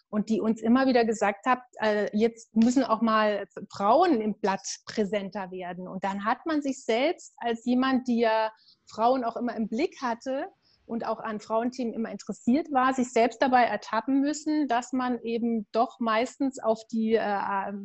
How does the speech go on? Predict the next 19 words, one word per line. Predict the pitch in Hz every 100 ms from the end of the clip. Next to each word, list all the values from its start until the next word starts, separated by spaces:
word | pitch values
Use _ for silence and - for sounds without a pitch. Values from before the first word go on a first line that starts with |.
| 190 -
auf | - 208 -
die | 220
Akteure, | - 214 - 220 247 254
die | 220
gerade | 214 202 208
besonders | 196 190 202 196
im | 208
Gespräch | 190 - - 247 -
waren, | 262
geschaut | 254 254 240 233 254
hat. | 269 214
Und |
das | 202 208
waren | 202 208
eben | 226 226 220
ganz | 202 214 -
oft | 202 -
die | 202
Männer. | 175 165 165 156